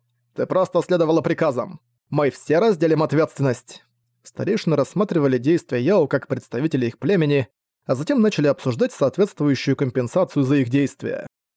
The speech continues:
"Однако всё это стало результатом моих действий. Если нужна компенсация,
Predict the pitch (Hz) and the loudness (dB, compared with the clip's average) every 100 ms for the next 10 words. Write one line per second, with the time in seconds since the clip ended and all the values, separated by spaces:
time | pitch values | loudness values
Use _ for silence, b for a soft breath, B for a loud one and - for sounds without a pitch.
0 | _ _ _ - 156 131 147 - 185 - | _ _ _ -4 -2 0 -2 0 -4 0
1 | 156 170 - 160 170 156 147 151 160 160 | 0 0 -2 0 2 2 0 0 0 2
2 | 175 135 220 165 - 135 - _ _ - | 2 2 2 0 -2 -6 -6 _ _ -2
3 | 175 - 165 151 156 147 160 139 165 - | -2 0 0 0 -2 0 0 0 -2 0
4 | 180 175 | 0 0